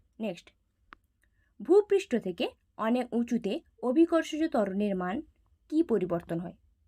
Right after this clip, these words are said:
ভূপৃষ্ঠ থেকে অনেকটা উঁচুতে গেলে অভিকর্ষজ ত্বরণের মান কমে যায়, কারণ অনেক উঁচুতে তো বায়ুমণ্ডল থাকে না ভূপৃষ্ঠের অনেক উঁচুতে, তখন অভিকর্ষজ ত্বরণের মান কমে যায়। নেক্সট, সাবানে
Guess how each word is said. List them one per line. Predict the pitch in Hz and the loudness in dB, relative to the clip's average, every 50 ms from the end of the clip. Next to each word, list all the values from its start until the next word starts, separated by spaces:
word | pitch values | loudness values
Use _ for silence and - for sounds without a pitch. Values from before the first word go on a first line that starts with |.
| _ - 170 | _ -20 -8
ভূপৃষ্ঠ | 165 226 247 240 285 269 262 - 294 | -6 -4 -4 -4 -4 -6 -4 -2 -2
থেকে | 269 285 240 294 349 466 - _ _ _ - | -2 -2 -2 -4 -4 -4 -6 _ _ _ -8
অনেকটা | 202 220 220 220 - - 233 - | -4 -4 -4 -2 -4 -6 -4 -4
উঁচুতে | 226 247 247 - 262 233 208 180 | -4 -4 -2 -4 -4 -2 -2 -2
গেলে | - 160 160 160 - - _ _ - _ _ - | -2 -4 -4 -6 -8 -12 _ _ -20 _ _ -2
অভিকর্ষজ | 214 226 233 254 269 285 262 - 254 254 277 240 | 0 0 0 0 0 0 0 -2 -4 -6 -2 0
ত্বরণের | 226 202 180 196 196 190 185 | 0 0 2 0 -2 -2 -2
মান | 190 196 311 370 - _ | -2 -2 -4 -4 -6 _
কমে | - 226 220 226 233 208 175 | -4 0 4 4 4 4 2
যায়, | 160 165 160 - - _ _ _ _ _ _ _ _ _ _ _ | -2 -4 -8 -10 -12 _ _ _ _ _ _ _ _ _ _ _
কারণ | 190 208 220 220 | -4 0 0 0
অনেক | 180 208 233 247 226 | 2 2 0 0 0
উঁচুতে | 247 247 269 240 269 | -2 -2 -4 -4 0
তো | 240 285 254 | 2 4 4
বায়ুমণ্ডল | 226 214 214 226 233 233 233 240 254 254 247 | 6 6 6 6 6 6 6 4 4 2 2
থাকে | 233 - - 226 220 302 381 | -2 -4 -6 -4 -2 -2 0
না | 523 - | 0 2
ভূপৃষ্ঠের | 220 196 214 180 214 202 - 226 220 | 2 0 0 -2 -4 -4 -4 -2 -2
অনেক | 220 214 208 | -2 0 -2
উঁচুতে, | 196 208 - - 302 - 226 - - - | -2 -4 -4 -4 -4 -4 -4 -4 -6 -10
তখন | 190 - 208 - | -10 -8 -8 -8
অভিকর্ষজ | - 196 202 220 - 233 226 220 - 226 233 | -6 -4 -6 -4 -2 -4 -4 -4 -4 -4 -2
ত্বরণের | 226 202 180 170 175 180 180 175 180 | -2 0 0 0 -2 -2 -2 -4 -4
মান | 180 202 359 523 - _ _ _ _ _ _ | -2 -2 -2 -2 -4 _ _ _ _ _ _
কমে | _ 202 196 175 180 170 | _ -4 -2 0 -2 -2
যায়। | - - - - 220 - _ _ _ _ _ _ _ _ _ _ _ _ _ _ _ _ _ _ _ _ _ _ _ _ | -4 -6 -12 -16 -18 -20 _ _ _ _ _ _ _ _ _ _ _ _ _ _ _ _ _ _ _ _ _ _ _ _
নেক্সট, | - 277 269 233 - - - - _ _ _ _ _ _ _ _ _ _ _ _ _ _ _ _ _ - - | -2 0 0 0 -2 -8 -18 -20 _ _ _ _ _ _ _ _ _ _ _ _ _ _ _ _ _ -2 0
সাবানে | 330 330 381 403 349 285 302 | 4 4 6 6 6 6 4